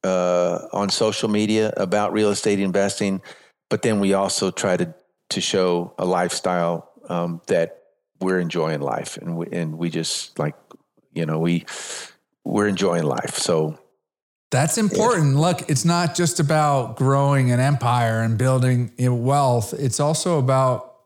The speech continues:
Speaker 2: why you wanna do that. So <laughs> you, you go out and, and have some fun with your family, right? I mean, that you, you don't wanna spend all your days just, uh,
Speaker 1: Yeah.
Speaker 2: falling away just to have a bigger bank account. So
Speaker 1: I'm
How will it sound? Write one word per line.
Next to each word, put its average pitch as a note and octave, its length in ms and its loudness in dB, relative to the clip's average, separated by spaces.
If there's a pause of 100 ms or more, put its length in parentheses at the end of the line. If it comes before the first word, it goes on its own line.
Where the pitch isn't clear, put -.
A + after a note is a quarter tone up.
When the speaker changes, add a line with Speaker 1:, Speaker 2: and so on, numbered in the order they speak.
Speaker 2:
why B2 380 0
you C3 200 4
wanna C#3 260 2
do B2+ 240 2
that. E2+ 360 -4
So - 140 -4
<laughs> - 0 -
you, C3+ 340 2 (140)
you D#3+ 240 -2
go D3 200 0
out D#3 300 2
and, C3 160 2 (320)
and C#3+ 160 0
have D#3 240 2
some C#3 240 -2
fun D#3+ 300 2
with B2+ 100 2
your A#2+ 140 2
family, C3+ 560 0
right? C#3+ 340 0
I B2+ 80 -2
mean, A#2+ 360 2
that B2+ 360 -2
you, B2 300 -2
you B2+ 120 0
don't C#3 140 2
wanna C3 220 2
spend B2 260 0
all B2 160 2
your A#2+ 140 2
days A2 440 0
just, - 460 -6
uh, G2+ 260 -2
Speaker 1:
Yeah. F#2+ 160 2
Speaker 2:
falling A2+ 240 0
away G#2 280 -2
just G2+ 200 -4
to G#2+ 60 -4
have F#2+ 140 -2
a F#2 40 -4
bigger F#2+ 280 -4
bank G2+ 260 -4
account. F2 420 -10
So G2 180 -6
Speaker 1:
I'm F#2 60 -6